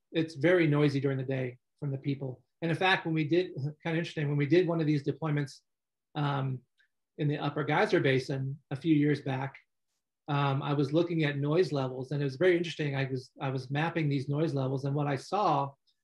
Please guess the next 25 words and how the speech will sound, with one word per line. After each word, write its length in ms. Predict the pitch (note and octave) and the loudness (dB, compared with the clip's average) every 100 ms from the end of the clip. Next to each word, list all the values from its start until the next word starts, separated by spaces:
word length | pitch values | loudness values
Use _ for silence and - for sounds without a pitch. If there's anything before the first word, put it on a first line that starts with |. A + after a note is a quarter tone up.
| _ _ _ | _ _ _
is 420 | D3+ D3+ C#3+ C3 C#3 | 0 2 4 2 -2
the 180 | C#3+ D3 | -2 0
noise 340 | D3+ F3 D#3+ | 4 4 4
level 580 | E3 D#3+ D3+ D3 D3+ - | 0 0 0 -2 -4 -6
up 260 | D#3+ D#3+ D#3+ D#3+ | -4 -4 -2 -4
on 220 | C#3+ C#3 | -2 2
Geyser 420 | D3 D#3 C#3 B2+ - | 4 4 2 -2 0
Hill, 360 | G#3+ C#3+ B2+ | 2 2 -2
which 180 | C#3 C#3+ | -6 -4
is 120 | C#3+ | -4
this 200 | B2 C3+ - | -2 -4 0
area 340 | D#3 E3 D3+ | 2 4 4
of 100 | C3 | 2
very 340 | D3 D3+ C#3+ C3 _ _ _ - | 0 2 2 -2 _ _ _ -2
high 160 | D#3+ | -2
concentrated, 840 | D#3+ D#3+ D#3 D#3 - D3+ C#3+ C3 - _ _ _ _ | 0 -2 -2 0 2 2 2 0 -8 _ _ _ _
um, 380 | C#3+ C#3 B2+ B2+ | -2 0 -2 -2
geyser 320 | C#3+ D3 D3 | 0 2 4
activity 580 | C#3 C#3 D#3 C#3+ C#3 C3+ | 2 0 0 0 0 -2
behind 400 | C#3+ A#2+ D3+ D#3+ | -4 -2 0 0
Old 200 | D3 C3+ C#3 | 0 -2 0
Faithful 440 | F3 F3 D#3 C3+ | 0 0 -4 -6
across 320 | C3 D#3+ C#3+ | -2 -2 -2
the 100 | D3+ | -2
river. 400 | D3 E3 C#3 C3+ | 0 0 0 -6